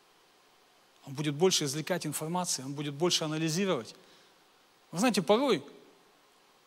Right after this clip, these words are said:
он не будет много говорить, он скажет чуть-чуть, немножко, но это будет как гвоздь забитый. Он будет держать,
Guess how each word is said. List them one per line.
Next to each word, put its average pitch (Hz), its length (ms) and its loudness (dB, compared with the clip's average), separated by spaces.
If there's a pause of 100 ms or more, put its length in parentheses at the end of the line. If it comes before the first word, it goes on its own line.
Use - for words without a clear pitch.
(140)
он 202 120 0
не 226 60 6
будет 214 260 2
много 233 300 4
говорить, 175 280 2
он 165 60 -2
скажет 202 320 -2
чуть-чуть, - 460 -4
немножко, 196 440 -2 (680)
но 151 80 -2
это 156 120 -2
будет 156 200 0
как 160 160 2
гвоздь 160 460 2 (1080)
забитый. 135 560 -4 (640)
Он 131 80 -8
будет 135 260 -4
держать, 139 520 0